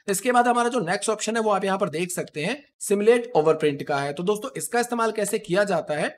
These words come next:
वो भी जान लेते हैं। हम यहाँ पर एक नया पेज पहले इंसर्ट कर लेते हैं और यहाँ पर हम कुछ ऑब्जेक्ट्स को क्रिएट कर लेते हैं। जैसे मान लीजिए हमने यहाँ पर तीन ऑब्जेक्ट्स यहाँ पर क्रिएट कर लिए और तीनों ऑब्जेक्ट्स के अंदर हम यहाँ पर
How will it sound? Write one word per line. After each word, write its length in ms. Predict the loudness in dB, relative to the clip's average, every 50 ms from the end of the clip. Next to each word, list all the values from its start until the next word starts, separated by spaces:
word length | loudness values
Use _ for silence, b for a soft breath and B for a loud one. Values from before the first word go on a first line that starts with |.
| _ _ _ _ -2
वो 120 | 0 0
भी 100 | 2 4
जान 200 | 4 2 2 4
लेते 240 | 2 0 0 2 0
हैं। 60 | 0
हम 120 | 0 2 2
यहाँ 140 | 0 0 0
पर 100 | 0 -2
एक 140 | -2 -4 -4
नया 180 | -2 -2 -2 0
पेज 220 | 0 -2 -2 -2
पहले 200 | -6 -6 -4 -4
इंसर्ट 320 | -4 -4 -4 -6 -6 -4 -4
कर 120 | -4 -2
लेते 220 | -2 -4 -4 -4
हैं 180 | -4 -4 -4 -6 -10 _ _ _ _ -4
और 120 | -2 0
यहाँ 220 | 2 2 2 2 2
पर 120 | 2 0
हम 60 | 0 0
कुछ 220 | -2 -4 -4 -4 -4
ऑब्जेक्ट्स 360 | -4 -4 0 -2 -2 -2 -2 -2
को 140 | -4 -4 -2
क्रिएट 340 | -4 -4 -2 -2 -2 -2 -4
कर 140 | -6 -4
लेते 240 | -4 -6 -6 -4 -4
हैं। 100 | -4 -4
जैसे 240 | -4 -4 -4 -4 -6
मान 160 | -6 -6 -6
लीजिए 180 | -6 -6 -4 -4
हमने 120 | -4 -2
यहाँ 120 | -2 -2 -2
पर 100 | -4 -6
तीन 220 | -6 -6 -6 -6 -4 -4
ऑब्जेक्ट्स 340 | -4 -4 -4 -6 -8 -6 -6
यहाँ 120 | -6 -6 -6
पर 100 | -8 -8
क्रिएट 320 | -8 -8 -6 -6 -4 -4
कर 140 | -4 -4 -2
लिए 220 | -2 -2 -2 -2 -4 -10 _ _ B B B B
और 140 | -4 -4 -2
तीनों 260 | -2 0 0 0 0 0
ऑब्जेक्ट्स 440 | 0 -4 -2 0 0 0 0 -2
के 100 | -4 -2
अंदर 220 | -2 -2 -2 -2 -2
हम 100 | 0 0
यहाँ 160 | -2 -2 0
पर 120 | 0 -2